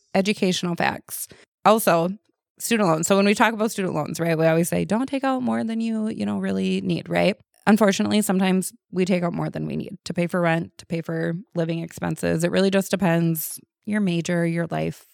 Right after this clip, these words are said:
all that kind of fun stuff. But something to think about is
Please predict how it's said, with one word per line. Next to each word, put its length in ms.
all 140
that 140
kind 180
of 60
fun 180
stuff. 280
But 260
something 360
to 80
think 340
about 560
is 440